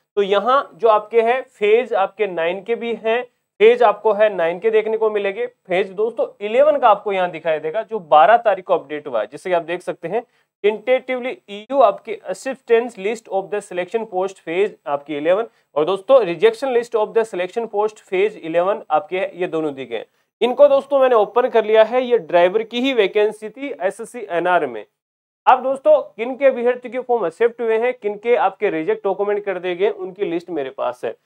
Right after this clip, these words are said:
ये दोस्तों, आप खुद से भी डाउनलोड करके देख सकते हैं।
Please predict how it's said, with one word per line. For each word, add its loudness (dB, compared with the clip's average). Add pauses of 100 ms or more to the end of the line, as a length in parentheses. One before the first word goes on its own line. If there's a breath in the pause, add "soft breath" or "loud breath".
(260)
ये 4
दोस्तों, 4
आप 6
खुद -6
से -2
भी -10
डाउनलोड 0
करके -4
देख -2
सकते -10
हैं। -6